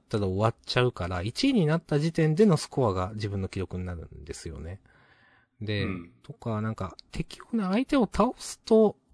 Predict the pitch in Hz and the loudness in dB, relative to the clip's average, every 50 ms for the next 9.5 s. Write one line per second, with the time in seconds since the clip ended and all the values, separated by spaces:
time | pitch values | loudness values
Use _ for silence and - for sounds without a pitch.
0 | _ - - 151 135 123 110 101 - 107 117 117 120 120 - - - - 131 110 | _ -6 -6 -2 0 0 0 0 0 -2 0 0 -2 -2 -4 -6 -6 -2 -2 0
1 | 98 95 92 107 98 - - 98 92 - - 101 90 87 - - - 92 87 87 | 0 0 -2 -4 -6 -6 -6 -10 -10 -8 -8 -8 -8 -8 -12 -12 -10 -10 -10 -10
2 | 98 110 - 143 135 127 - - 151 165 175 185 180 180 - _ _ _ _ _ | -10 -10 -6 -4 -4 -4 -2 0 0 2 4 4 2 2 -2 _ _ _ _ _
3 | - - 170 190 - 220 175 139 - - - 226 254 254 - - 170 160 165 160 | -4 -2 -2 0 2 2 0 0 0 0 0 2 2 2 0 0 -2 0 0 0
4 | 143 135 - 139 127 - 113 107 - - 113 104 - 113 107 104 104 - _ - | 0 -2 -2 -6 -6 -4 -6 -8 -6 -6 -8 -4 -2 0 0 0 -2 -6 _ -10
5 | - 120 104 - - 101 - - - 101 101 98 - 107 101 95 - 92 92 95 | -4 -4 -2 -2 -4 -8 -10 -6 -4 -4 -4 -4 -4 -6 -6 -4 -4 -4 -4 -4
6 | 92 101 95 85 - - - 82 - - 78 78 78 76 78 - _ _ _ _ | -4 -4 -6 -6 -8 -10 -12 -12 -12 -12 -12 -12 -12 -12 -14 -16 _ _ _ _
7 | _ _ _ _ _ _ _ _ _ _ _ _ _ _ - - 113 92 - 123 | _ _ _ _ _ _ _ _ _ _ _ _ _ _ -16 -12 -10 -8 -6 -4
8 | 127 123 120 120 - 156 147 135 123 127 139 175 247 311 320 254 - - - 127 | -2 -2 -4 -4 -4 -2 -2 0 0 2 2 2 2 4 2 2 2 0 -2 0
9 | 110 101 98 104 101 95 92 90 95 | 0 0 0 0 -2 -2 -2 -4 -6